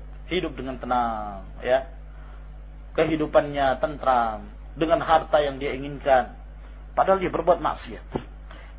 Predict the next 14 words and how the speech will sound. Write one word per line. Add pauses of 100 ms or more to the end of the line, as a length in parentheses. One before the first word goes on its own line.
Dia
berzina,
dia
merampok,
dia
melakukan (160)
berbagai
macam (560)
kemaksiatan. (560)
Bahkan
dia
tidak
beribadah
kepada